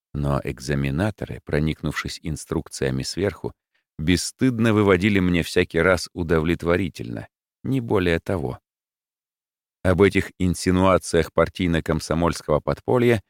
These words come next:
мне проболталась секретарша приёмной комиссии,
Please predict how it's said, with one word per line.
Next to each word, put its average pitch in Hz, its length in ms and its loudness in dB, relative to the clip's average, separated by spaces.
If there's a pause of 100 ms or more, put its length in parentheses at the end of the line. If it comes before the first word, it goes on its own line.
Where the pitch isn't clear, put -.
(280)
мне 104 280 2
проболталась 98 760 2
секретарша 85 760 0
приёмной 87 540 0
комиссии, 87 600 -4